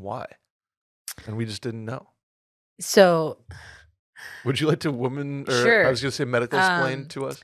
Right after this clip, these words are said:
Speaker 2: so you, you initially create mucus in your nasal pharynx and your
Speaker 1: Mm.
Speaker 2: oropharynx, which is your nose, mouth, throat, to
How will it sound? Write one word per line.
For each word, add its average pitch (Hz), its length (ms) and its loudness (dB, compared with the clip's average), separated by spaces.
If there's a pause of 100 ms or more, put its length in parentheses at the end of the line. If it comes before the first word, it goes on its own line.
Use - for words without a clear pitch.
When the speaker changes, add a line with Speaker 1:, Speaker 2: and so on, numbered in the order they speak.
(280)
Speaker 2:
so 156 500 2
you, 202 340 -4 (320)
you 208 280 -4
initially 196 500 -4
create 165 340 -6
mucus 147 640 -8 (400)
in 170 200 0
your 143 460 -2 (800)
nasal 156 420 -2
pharynx 143 640 -8
and 147 160 -6
your 135 100 -6
Speaker 1:
Mm. - 80 -18
Speaker 2:
oropharynx, 139 1000 -6 (180)
which 165 220 -4
is 135 180 -2
your 123 340 -4 (400)
nose, 135 560 -6 (220)
mouth, 135 460 -6 (320)
throat, 135 420 -6 (580)
to 165 540 0